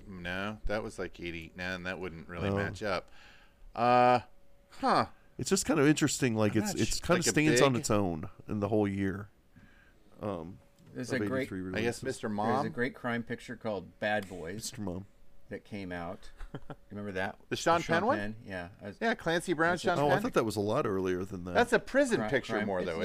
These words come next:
Speaker 1: isn't it?
Speaker 3: prison, but it's a, it's a hard-edged crime movie that has, um, but yeah, as I look through the list of, just off the top of my head, uh, there's, there was not a lot of, Gorky Park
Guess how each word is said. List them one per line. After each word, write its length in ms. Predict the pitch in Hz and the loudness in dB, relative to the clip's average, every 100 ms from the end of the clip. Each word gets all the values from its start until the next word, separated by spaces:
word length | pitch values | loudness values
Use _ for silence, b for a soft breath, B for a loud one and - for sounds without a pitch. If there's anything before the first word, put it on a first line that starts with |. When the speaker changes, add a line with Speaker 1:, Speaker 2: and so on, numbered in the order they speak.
| 196 | 0
Speaker 1:
isn't 80 | 180 | -2
it? 80 | |
Speaker 3:
prison, 380 | 190 175 160 160 | -4 -6 -6 -6
but 120 | 131 | -6
it's 140 | 131 - | -8 -10
a, 60 | 131 | -8
it's 220 | 247 - - _ - | -10 -10 -18 _ -14
a 40 | |
hard-edged 680 | 113 117 127 123 104 104 92 | -8 -2 0 0 -2 -4 -8
crime 320 | - 101 101 104 | -8 -4 -4 -4
movie 260 | 85 85 | -8 -10
that 140 | 90 90 | -8 -8
has, 380 | 87 85 80 - b b b b b _ - | -8 -10 -12 -18 b b b b b _ -10
um, 400 | 95 85 82 82 - _ _ _ _ - | -8 -6 -8 -14 -18 _ _ _ _ -12
but 100 | 95 | -4
yeah, 240 | 104 107 | 0 2
as 120 | 98 | 0
I 80 | 98 | -4
look 220 | 90 104 - | -6 -8 -10
through 540 | - 95 101 95 87 | -14 -10 -8 -8 -10
the 80 | 87 | -12
list 400 | 85 101 107 - | -10 -10 -10 -14
of, 60 | - - | -20 -20
just 220 | 87 - | -18 -12
off 140 | 87 85 | -12 -12
the 80 | |
top 240 | - 92 90 | -12 -10 -10
of 60 | 87 | -12
my 140 | 85 | -10
head, 380 | 85 98 95 85 b b b b _ | -8 -4 -4 -6 b b b b _
uh, 320 | 85 85 82 82 - - - _ 104 101 | -10 -8 -8 -10 -16 -20 -20 _ -20 -16
there's, 320 | 87 95 90 87 - | -10 -8 -8 -14 -12
there 120 | 95 | -10
was 220 | 92 90 85 | -10 -10 -10
not 240 | 90 95 | -8 -6
a 60 | 98 | -6
lot 300 | 82 85 87 | -6 -6 -6
of, 160 | 85 - - _ _ - | -8 -14 -20 _ _ -10
Gorky 280 | 107 - | -10 -10
Park 420 | - - 95 98 | -14 -6 -6 -6